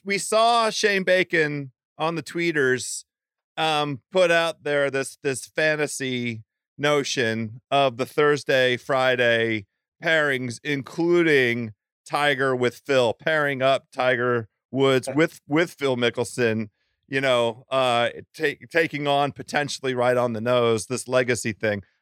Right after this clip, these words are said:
I, I, I can't imagine the R N A would do that unless Tiger Woods went to them and asked them, "Please put Phil in my group."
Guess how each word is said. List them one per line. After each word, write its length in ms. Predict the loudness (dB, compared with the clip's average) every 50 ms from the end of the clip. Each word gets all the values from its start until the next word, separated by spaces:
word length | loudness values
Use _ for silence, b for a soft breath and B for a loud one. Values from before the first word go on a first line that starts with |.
| _ _ _
I, 240 | 2 4 4 4 0 0
I, 260 | 0 0 0 -2 -4 -10 _ _ _ -6
I 100 | -6 -6
can't 300 | -4 -4 -4 -4 -2 -2
imagine 500 | -4 -4 -2 -2 -2 -2 -2 -4 -4 -4
the 100 | -2 0
R 240 | 2 2 2 0 0
N 60 | 0
A 340 | 0 0 0 0 0 -2 -6 -10 -16 _ _ _ _ _
would 200 | -4 -4 -4 -2
do 160 | -2 0 2
that 260 | 4 4 2 2 0 -2
unless 400 | -6 -6 -4 -2 -2 -2 -2 -2
Tiger 340 | -4 -4 -2 -2 0 0 0
Woods 260 | 2 2 0 0 0
went 180 | -2 -2 -2 0
to 80 | -2 0
them 280 | 0 2 2 0 0 -2
and 180 | -2 -2 -2 -2 -4 _ 0
asked 420 | 0 0 0 -2 -6 -12 -10 -6
them, 320 | -4 -4 -4 -4 -6 -12 -16 _
"Please 260 | -10 -6 -6 -6 -6
put 220 | -6 -6 -6 -6 -6
Phil 260 | _ -6 -6 -4 -4
in 80 | -4 -6
my 180 | -6 -8 -8 -8
group." 400 | -8 -8 -6 -6 -6 -8 _